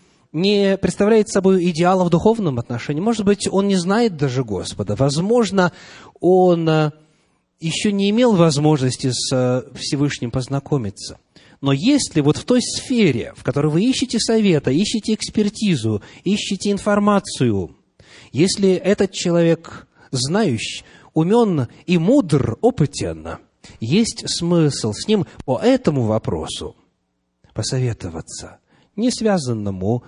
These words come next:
скажем, с волей Божьей, что касается добра и зла и так далее. Советуйтесь с мудрыми людьми, с умными людьми.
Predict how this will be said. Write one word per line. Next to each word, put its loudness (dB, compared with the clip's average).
скажем, -4
с -10
волей 0
Божьей, 0
что -4
касается -4
добра -2
и -2
зла -6
и -8
так -12
далее. -10
Советуйтесь -2
с -10
мудрыми -2
людьми, -6
с -10
умными 0
людьми. -8